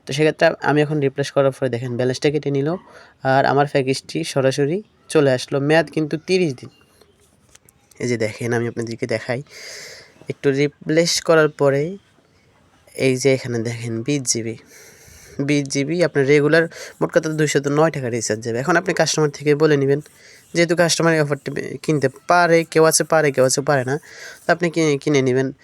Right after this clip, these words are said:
যদি বেশি একটু বাড়াবাড়ি করে তাহলে আপনি দুইশত দশ টাকায় নেবেন, পার্সেন্টেজটা লাভ করবেন। তো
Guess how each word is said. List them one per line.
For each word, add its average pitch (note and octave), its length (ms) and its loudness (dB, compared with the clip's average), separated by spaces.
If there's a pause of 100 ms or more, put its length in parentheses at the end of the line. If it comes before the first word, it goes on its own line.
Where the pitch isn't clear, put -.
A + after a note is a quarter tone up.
(300)
যদি C#3+ 160 2 (120)
বেশি D3+ 240 2 (580)
একটু - 220 0 (200)
বাড়াবাড়ি C#3 420 4
করে C#3+ 180 2
তাহলে C#3+ 240 2
আপনি C#3+ 180 0 (260)
দুইশত B2+ 260 -2
দশ C#3+ 160 0
টাকায় B2 280 2
নেবেন, B2+ 180 0 (160)
পার্সেন্টেজটা B2 640 -4
লাভ A#2+ 180 -4
করবেন। A2+ 220 -8 (460)
তো C3+ 80 4